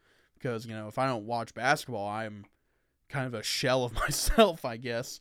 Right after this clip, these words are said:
Um, but I'm like, there's no, you, if, again, if I tell myself, "Hey, not only are you gonna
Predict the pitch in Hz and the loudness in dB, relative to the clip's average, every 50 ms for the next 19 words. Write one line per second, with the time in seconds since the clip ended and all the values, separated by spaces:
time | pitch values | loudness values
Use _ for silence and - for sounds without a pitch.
0 | - - - - - _ _ _ - 127 131 127 120 113 107 104 98 - _ _ | -18 -20 -20 -20 -20 _ _ _ -4 -2 0 0 0 -2 -4 -8 -10 -16 _ _
1 | _ _ _ _ _ _ _ _ _ _ _ _ _ _ _ _ _ _ _ _ | _ _ _ _ _ _ _ _ _ _ _ _ _ _ _ _ _ _ _ _
2 | _ _ _ _ _ _ _ - 143 147 147 143 143 135 127 110 - - - _ | _ _ _ _ _ _ _ -4 -2 0 0 0 0 0 -2 -4 -6 -12 -20 _
3 | _ _ _ _ _ _ _ _ _ _ _ _ _ _ _ _ _ _ _ _ | _ _ _ _ _ _ _ _ _ _ _ _ _ _ _ _ _ _ _ _
4 | _ _ _ _ _ _ _ - 156 165 143 151 151 143 139 135 127 120 110 - | _ _ _ _ _ _ _ 0 2 2 2 0 0 0 0 0 0 -2 -6 -10
5 | - - - _ - 151 139 139 143 139 - - 78 117 139 135 - - - - | -16 -20 -20 _ -16 -12 -8 -8 -8 -8 -10 -10 -8 -8 -8 -8 -10 -16 -16 -8
6 | - 135 131 127 117 104 104 - 127 120 - 143 139 131 127 123 120 - - 117 | -6 -6 -4 -4 -6 -8 -6 -6 -6 -4 -2 -2 -2 0 0 -2 -2 -2 -4 -4
7 | 107 - 127 113 104 95 - _ _ _ _ _ _ _ _ _ - 147 170 208 | -4 -4 -6 -6 -8 -10 -12 _ _ _ _ _ _ _ _ _ -2 -2 0 0
8 | 196 170 156 143 127 123 120 113 117 127 117 117 110 107 101 | 0 0 0 0 0 -2 -4 -6 -6 -8 -8 -6 -8 -10 -10